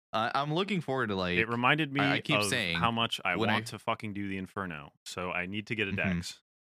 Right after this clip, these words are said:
Speaker 1: Yeah, I mean, you don't have much time left until I'm maxed, so you gotta, you gotta get on that, otherwise I'm gonna beat you to
Speaker 2: Well,
Speaker 1: max.
Speaker 2: then give me a dex. <laughs>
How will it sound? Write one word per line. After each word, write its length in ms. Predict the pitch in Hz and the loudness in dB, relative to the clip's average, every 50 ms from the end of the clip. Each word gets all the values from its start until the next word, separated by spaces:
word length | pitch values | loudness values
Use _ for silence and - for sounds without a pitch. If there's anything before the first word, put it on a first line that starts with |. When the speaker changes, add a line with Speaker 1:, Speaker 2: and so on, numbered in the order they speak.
| _ _ _ _ _ _ _ _ _ _ _ _ _ _ _ _ _ _ _ - | _ _ _ _ _ _ _ _ _ _ _ _ _ _ _ _ _ _ _ -4
Speaker 1:
Yeah, 180 | 107 101 80 64 | -2 -2 0 0
I 80 | 92 98 | 0 0
mean, 140 | 101 101 | 0 0
you 100 | 104 107 | 0 0
don't 200 | 113 135 135 123 | 0 0 -2 0
have 240 | 127 120 131 139 127 | 0 0 0 0 -2
much 240 | 127 123 127 - - | -2 -4 -2 -4 -4
time 260 | - 123 135 156 143 104 | -2 -2 -2 -2 -2 -2
left 260 | 87 87 90 - - | -2 -4 -4 -4 -8
until 260 | 95 92 101 101 101 | -8 -6 -4 -4 -4
I'm 140 | 101 98 95 | -2 -2 0
maxed, 560 | 107 104 92 82 85 - _ - - - - | -2 -2 -2 -2 -6 -8 _ -14 -14 -14 -14
so 420 | - - - 85 82 80 80 92 95 - _ _ _ _ _ _ _ _ _ _ _ _ _ _ _ - | -14 -10 -8 -6 -4 -4 -4 -6 -8 -12 _ _ _ _ _ _ _ _ _ _ _ _ _ _ _ -10
you 80 | 90 | -4
gotta, 420 | 95 95 92 92 90 90 92 92 - - | -4 -2 0 0 0 0 -2 -4 -6 -8
you 100 | 90 92 | -6 -2
gotta 160 | 101 104 101 | -2 -2 0
get 140 | 98 98 98 | -2 -2 0
on 160 | 107 113 104 | 0 0 0
that, 220 | 87 82 85 90 | 0 -2 -2 -2
otherwise 360 | 92 92 92 92 95 92 92 95 | -2 -2 -2 -2 -4 -4 -4 -4
I'm 100 | 95 95 | -4 -4
gonna 220 | 92 92 87 87 - _ _ | -2 -2 -4 -6 -8 _ _
beat 140 | 98 98 85 | -6 -4 -2
you 140 | 87 95 92 | -2 -2 -2
to 60 | 90 | -2
Speaker 2:
Well, 40 | 87 | -2
Speaker 1:
max. 340 | 90 98 98 95 90 92 113 | 0 0 0 0 0 -2 -4
Speaker 2:
then 200 | 117 117 117 113 - - _ _ _ _ | -4 -6 -6 -6 -8 -12 _ _ _ _
give 240 | - 127 131 127 131 | 0 0 0 0 0
me 160 | 131 147 147 | 0 0 2
a 40 | 147 | 2
dex. 680 | 135 175 190 175 107 - - _ - - - - - _ | 4 4 4 4 4 2 -2 _ -16 -16 -16 -16 -20 _
<laughs> 60 | _ | _